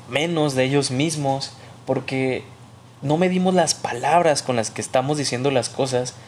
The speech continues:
y el daño que tenemos no somos conscientes de que lo transmitimos. Todas nuestras inseguridades las vamos a terminar transmitiendo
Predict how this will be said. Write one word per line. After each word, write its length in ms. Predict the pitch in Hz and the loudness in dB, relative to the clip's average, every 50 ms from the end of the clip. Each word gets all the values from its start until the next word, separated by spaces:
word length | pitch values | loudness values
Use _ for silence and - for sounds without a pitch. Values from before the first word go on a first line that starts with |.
| - - - - - - - | -20 -20 -20 -20 -18 -10 -2
y 140 | 135 135 | 0 2
el 180 | 131 135 131 131 | 2 2 2 2
daño 360 | 131 147 160 185 196 196 180 | 2 2 2 2 0 0 0
que 100 | - 165 | 0 -2
tenemos 680 | 185 - 147 131 127 120 120 117 120 135 147 147 - - | -2 0 -2 0 0 0 0 2 0 0 0 -2 -8 -6
no 100 | 131 131 | -6 -4
somos 280 | - 151 143 143 147 143 | -2 -2 -2 -2 -4 -4
conscientes 640 | - 131 117 117 - - 143 143 139 143 131 117 110 | -4 -6 -4 -2 -2 -2 -2 -2 -2 -4 -6 -4 -4
de 100 | 110 107 | -6 -6
que 100 | - 107 | -4 -6
lo 100 | 107 98 | -6 -4
transmitimos. 640 | - 104 107 - - 101 104 - 104 101 101 - | -4 -6 -6 -6 -8 -10 -10 -8 -10 -10 -10 -4
Todas 180 | - 156 156 170 | 0 2 2 2
nuestras 320 | 180 180 180 175 160 - | 0 -2 -2 -4 -4 -4
inseguridades 760 | 147 135 127 - 123 120 127 127 131 147 165 180 202 202 202 | -6 -6 -4 -4 -2 -2 -2 0 2 2 2 2 0 -2 -2
las 120 | 196 190 185 | -2 -2 0
vamos 240 | 208 208 214 208 | 0 -2 0 -2
a 60 | 214 190 | -4 -2
terminar 480 | - 190 180 175 165 147 143 147 156 | 0 0 0 0 0 0 0 0 0
transmitiendo 760 | 151 175 175 175 160 160 139 113 - - 147 151 156 170 185 | 0 -2 -2 -2 -4 -6 -8 -8 -6 -4 -4 0 0 0 0